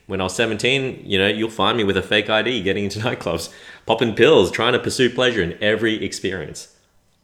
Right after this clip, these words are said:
Eat and drink and be merry. But that's not what he's trying to convey alone, is he? He doesn't say, "Live life and be foolish with your life."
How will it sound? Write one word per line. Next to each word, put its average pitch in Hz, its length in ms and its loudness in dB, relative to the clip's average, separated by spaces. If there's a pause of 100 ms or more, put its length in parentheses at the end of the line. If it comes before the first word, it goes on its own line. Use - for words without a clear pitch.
(220)
Eat 120 400 -2
and 85 160 -4
drink 104 320 0
and 87 160 -6
be 98 140 -2
merry. 87 420 -4 (1120)
But 143 140 -4
that's - 480 -4
not 120 320 0
what 113 220 0
he's 101 280 -4
trying 98 320 -2
to 87 60 -4
convey 87 600 -2
alone, 90 560 -2 (120)
is 92 200 -6
he? - 100 -18 (720)
He 117 100 4
doesn't 120 200 4
say, 101 340 4
"Live 101 300 2
life 87 240 0
and 87 180 -4
be 85 300 -6 (200)
foolish - 600 -2 (100)
with 160 200 -12
your - 120 -10 (140)
life." - 240 -14